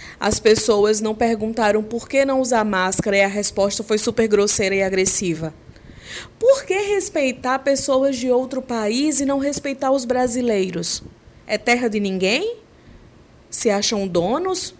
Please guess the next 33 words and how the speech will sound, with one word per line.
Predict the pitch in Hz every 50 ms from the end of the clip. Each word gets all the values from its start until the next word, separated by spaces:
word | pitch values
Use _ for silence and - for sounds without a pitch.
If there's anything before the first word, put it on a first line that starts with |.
| - - -
Em | 240
vez | 220 262 311 392 381
de | - 392
comprar | - 339 311 285 254 254 240 226 226
vacina, | 208 185 170 170 - - - - 269 302 370 381 311 226 185
como | - - - 240 226 220
deveria | 214 202 214 208 220 208 208 202 202
ter | - 196 190
feito | 185 - - 202 196 196 - 220
desde | 190 214 254 294 311 277 269
o | 262 240
ano | 233 233 226
passado, | 226 214 170 160 - - - 214 202 202 240 285 311 254 202 180
pra | 180 - 208
poder | 196 - 220 196 196 196
ter | - 208
acesso | 190 202 - - 202 202 - 226
a | 214
doses | 196 185 190 196 220 240 233 233 226
suficientes, | - - - 226 220 - - 220 202 185 180 180 175 175 - - - - - - - - - -
pra | - 202 202
termos | 208 - 240 233 240 240 226
uma | 233 226 233
campanha | 226 - 240 220 214 - - 233 240 269 302 302
de | 269 269
vacinação | 247 254 254 247 - 247 220 214 214 - 220 214
contínua | 214 226 214 214 214 226 220 208 208 196
nesse | 202 202 214 - -
momento, | 208 180 180 180 185 208 254 302 320 - - 240 - - - - - - - -
não, | 311 330 349 349 339 349 370 392 381
fica | 381 330 311 330 330
querendo | 320 339 330 311 311 311 339 330
comprar | - 320 311 320 302 - - 269 262 262 277 311 349 -